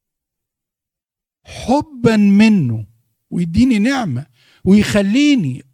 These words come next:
أقف قدامه وأقول له: "أبانا الذي في السماوات"،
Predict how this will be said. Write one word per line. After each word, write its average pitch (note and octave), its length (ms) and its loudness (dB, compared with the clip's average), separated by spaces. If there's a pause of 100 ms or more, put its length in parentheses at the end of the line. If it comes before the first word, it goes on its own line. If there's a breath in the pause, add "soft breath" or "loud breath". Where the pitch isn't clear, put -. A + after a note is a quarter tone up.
(140)
أقف B3+ 480 -6
قدامه G3 600 -2
وأقول G3+ 400 0
له: F3 240 -2
"أبانا A3+ 760 0 (760)
الذي F#3+ 460 0
في D#3 80 -8
السماوات"، F3+ 720 -2